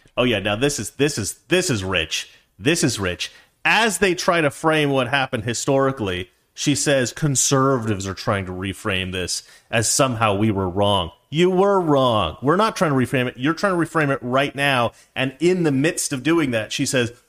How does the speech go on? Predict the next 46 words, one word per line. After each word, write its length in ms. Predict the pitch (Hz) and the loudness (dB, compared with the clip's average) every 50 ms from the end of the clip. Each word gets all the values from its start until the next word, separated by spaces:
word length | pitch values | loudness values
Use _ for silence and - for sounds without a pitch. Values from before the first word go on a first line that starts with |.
| _ _ - | _ _ -2
conservatives 720 | - 160 - - - 143 131 127 123 107 107 104 92 95 | 0 0 2 2 2 2 2 2 2 2 2 0 0 -2
are 60 | 104 92 | -4 -6
trying 220 | - 131 120 110 | -4 -4 -4 -4
to 60 | 104 | -4
reframe 260 | 104 95 - 117 104 | -6 -4 -4 -4 -4
it. 100 | 95 - | -4 -4
Sure, 560 | - - - - - 143 113 104 92 82 82 - | -2 0 0 2 2 2 2 2 0 -2 -6 -10
sure. 400 | - - - 123 101 95 80 - - _ _ _ _ | -12 -6 -4 -2 -2 -2 -4 -6 -12 _ _ _ _
That's 220 | - 120 127 123 - | -2 -2 -2 -2 -2
bel-, 200 | - 104 104 - | -4 -6 -4 -2
I 100 | - 143 | 0 0
mean, 220 | 151 160 147 147 - - - | 2 0 0 -2 -6 -12 -6
ho-, 160 | - 196 214 - | -4 -4 -2 0
honestly, 320 | - 226 240 214 - 170 151 | 0 0 2 2 0 -2 -2
how 180 | - 226 269 | 0 0 2
does 140 | 285 214 - | 2 0 -2
this 160 | 131 113 - | -4 -4 -4
woman 420 | 113 113 127 131 123 113 101 90 - _ _ _ _ _ _ _ _ _ _ | -2 0 0 2 2 0 -2 -6 -10 _ _ _ _ _ _ _ _ _ _
even 420 | - 190 196 170 160 127 110 110 - _ _ _ _ _ _ _ _ _ _ _ _ _ _ _ _ _ _ - | -2 0 2 2 2 0 0 -4 -8 _ _ _ _ _ _ _ _ _ _ _ _ _ _ _ _ _ _ -14
still 260 | - - - 196 196 160 | -10 -6 -2 0 0 2
have 180 | 147 156 127 | 2 0 0
a 40 | 113 | -2
job? 600 | 95 - 110 113 120 110 - 151 117 98 87 - - _ _ _ _ _ | -4 -4 -2 0 2 2 4 2 2 0 -2 -6 -14 _ _ _ _ _
She 100 | - - | -2 0
has 120 | 185 170 185 - | 0 0 0 0
absolutely 380 | 196 214 208 175 - 175 160 151 | 0 0 0 2 0 2 2 4
no, 220 | 151 156 160 - _ _ _ | 2 2 0 -2 _ _ _
she 260 | - - - - 277 | -6 -2 0 2 2
is 120 | 269 185 127 | 2 0 0
burning 280 | 117 165 170 165 156 131 | 2 2 2 2 0 -2
her 80 | 139 | -4
credibility 500 | 131 - 151 139 123 113 123 117 110 104 | -4 -4 -4 -2 -2 -2 -2 -2 -2 -4
right 380 | 95 92 92 98 117 135 143 - | -6 -8 -4 -2 -2 -2 -2 -2
now. 260 | 117 113 107 92 - - _ _ | -4 -6 -6 -6 -8 -14 _ _
She 140 | - - 139 | -10 -8 -6
burned 260 | 107 135 147 170 165 | -2 0 0 0 0
her 40 | 165 | 0
credibility 420 | - 180 170 156 156 170 170 165 | 0 -2 -2 0 0 0 -2 -2
before, 320 | 156 156 - - 214 214 - | -4 -4 -4 -4 -2 -2 -2
and 140 | - - - | -4 -6 -6
she's 140 | - 117 107 | -8 -8 -4
doubling 400 | - 139 131 123 131 127 113 101 | -2 -2 0 0 0 -2 -2 -2
down 240 | 113 110 104 101 | -2 -2 -2 -2
on 120 | 98 98 101 | -4 -4 -6
it 80 | 73 | -6
now. 300 | 82 117 127 135 135 135 | -4 -2 -2 -2 -2 -4